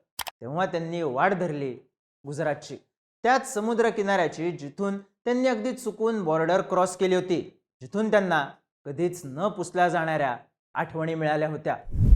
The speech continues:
थंडेल पिक्चरमुळे मुसल्ल्याची स्टोरी पुन्हा एकदा जगासमोर आली. अर्थात या पिक्चरमध्ये त्याच्या लव्ह स्टोरीचाही भाग दाखवण्यात आला, जो त्याच्या मुलाखतींमधून पुरेसा पुढं आला नव्हता.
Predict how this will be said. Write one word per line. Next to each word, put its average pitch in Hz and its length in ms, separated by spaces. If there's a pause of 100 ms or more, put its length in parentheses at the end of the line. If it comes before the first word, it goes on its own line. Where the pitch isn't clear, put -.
(240)
थंडेल 208 400
पिक्चरमुळे 165 640
मुसल्ल्याची 175 720
स्टोरी 143 360
पुन्हा 156 340
एकदा 135 280
जगासमोर 143 600
आली. 127 160 (240)
अर्थात 165 380 (280)
या 226 100
पिक्चरमध्ये 202 680
त्याच्या 208 240
लव्ह 156 340
स्टोरीचाही 190 540
भाग 170 180
दाखवण्यात 160 500
आला, 156 200 (240)
जो 180 300 (240)
त्याच्या 214 200
मुलाखतींमधून 196 880
पुरेसा 175 460
पुढं 170 280
आला 170 220
नव्हता. 160 360